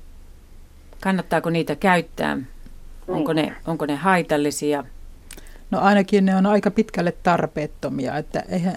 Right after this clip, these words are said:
Speaker 3: eihän me tarvita noita, näitä antiseptisiä aineita. Ei tarvita oikeastaan silloin, kun on kova flunssa-aika, niin silloin saattaa olla, että tarvitaan antiseptisiä pyyhkeitä, että pyyhitään käden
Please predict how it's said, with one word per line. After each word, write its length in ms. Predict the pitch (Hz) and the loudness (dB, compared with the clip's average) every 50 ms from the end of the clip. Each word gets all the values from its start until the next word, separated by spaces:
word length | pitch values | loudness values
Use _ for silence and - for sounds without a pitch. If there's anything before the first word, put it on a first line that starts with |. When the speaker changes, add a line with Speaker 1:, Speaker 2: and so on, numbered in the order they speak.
| - - | -4 -2
Speaker 3:
eihän 160 | - 190 196 190 | 0 2 4 4
me 80 | 190 | 4
tarvita 420 | 185 190 175 160 156 156 - 165 165 | 4 4 4 4 2 -2 -4 -4 -2
noita, 220 | 165 165 - - 165 165 170 165 - - | -4 -2 -4 -4 -6 -6 -10 -10 -6 -2
näitä 300 | 175 180 170 - 175 - | -2 0 0 0 0 2
antiseptisiä 920 | 190 196 196 - 165 - 185 165 - - - 170 - - 170 165 160 160 - - - - - - - - - - - | 2 2 2 2 0 0 -2 -2 -2 -4 -6 -4 -4 -2 0 0 0 0 -2 -8 -14 -14 -14 -14 -16 -16 -10 -2 2
aineita. 540 | 185 190 180 170 170 165 165 - 165 151 - - - - - - - - - - - - - - - - - - - - | 2 4 4 4 2 0 0 0 0 -2 -2 -6 -14 -18 -20 -20 -20 -20 -20 -20 -18 -18 -18 -18 -18 -18 -18 -18 -4 2
Ei 100 | - 240 | 4 4
tarvita 400 | 233 247 240 226 202 208 208 214 | 6 6 4 4 4 4 4 6
oikeastaan 460 | 220 214 208 214 208 - - 214 208 | 6 6 6 4 2 2 2 2 2
silloin, 260 | 208 - 240 220 196 185 | 4 6 6 6 6 4
kun 120 | 202 196 | 4 2
on 100 | 202 196 | 2 4
kova 260 | - 262 233 214 190 | 4 4 6 6 4
flunssa-aika, 960 | 185 - 233 254 233 208 - - - 175 160 165 160 156 151 147 - - - - - - - - - - - - - - | 4 4 6 6 6 4 4 2 2 4 4 6 4 4 2 0 -2 -6 -8 -8 -10 -14 -18 -20 -20 -20 -20 -20 -8 -2
niin 140 | 180 180 180 | -2 -2 2
silloin 300 | - 233 220 202 190 180 | 4 4 4 4 4 4
saattaa 460 | - 190 180 180 - - 170 165 170 | 4 2 2 2 0 -2 0 2 2
olla, 120 | 165 160 | 2 0
että 200 | 160 - - - | -2 -2 -2 -2
tarvitaan 720 | 170 160 147 156 - - 147 151 147 156 151 156 170 175 175 - | -2 -2 -2 -2 -2 -2 -2 -2 -4 -4 -4 -6 -8 -8 -8 -4
antiseptisiä 880 | 208 202 180 - 165 - 180 170 - - - 165 - 180 165 151 156 156 - - - - | -2 0 0 0 0 -2 -2 -4 -4 -6 -8 -4 -2 0 0 0 0 -2 -4 -8 -4 2
pyyhkeitä, 560 | - 196 185 185 - - - 190 180 - 185 | 4 4 4 4 2 0 0 0 0 2 0
että 140 | 175 - - | 0 -2 -2
pyyhitään 680 | - 180 180 170 175 - 175 165 175 175 165 160 160 151 - - - | 0 0 2 2 0 0 -2 -2 -2 -4 -6 -6 -8 -10 -12 -8 -2
käden 480 | - 170 160 165 170 180 180 - - | -2 0 0 0 0 0 -2 -4 -6